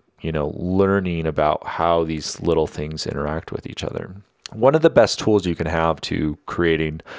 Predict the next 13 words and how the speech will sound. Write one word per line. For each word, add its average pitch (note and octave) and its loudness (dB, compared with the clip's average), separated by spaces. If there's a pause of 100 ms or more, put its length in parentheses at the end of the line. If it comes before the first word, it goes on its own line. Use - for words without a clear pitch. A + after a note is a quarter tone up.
(260)
the E2 2
very E2 4
best D#2 0
espresso - 0
is - -2
something E2 -4
called D#2+ 0
a D#2 -2
bottomless E2+ 0
portafilter. - -4 (680)
Um, F#2+ 2
a A2+ 4
bottomless A3+ 6